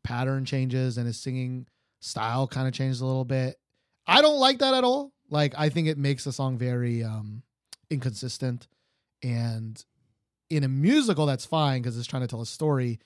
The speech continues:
In a song, that's weird to me. I, I don't want it. Um,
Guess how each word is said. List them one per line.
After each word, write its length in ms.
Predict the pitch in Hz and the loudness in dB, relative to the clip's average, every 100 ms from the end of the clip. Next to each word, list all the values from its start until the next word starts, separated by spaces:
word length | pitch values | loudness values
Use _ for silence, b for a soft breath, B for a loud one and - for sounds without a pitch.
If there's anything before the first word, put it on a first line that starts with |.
| - | -12
In 120 | 131 | -10
a 80 | 120 | -10
song, 560 | - 208 190 160 135 | -2 2 4 4 2
that's 180 | 123 117 | -2 -6
weird 280 | 120 123 113 | -4 -4 -4
to 60 | 113 | -8
me. 160 | 110 | -10
I, 220 | 104 104 113 | -10 -10 -12
I 40 | |
don't 100 | 104 | -12
want 220 | 98 95 | -12 -14
it. 80 | - _ _ _ _ _ - | -18 _ _ _ _ _ -2
Um, 380 | 131 117 117 | -2 -2 -6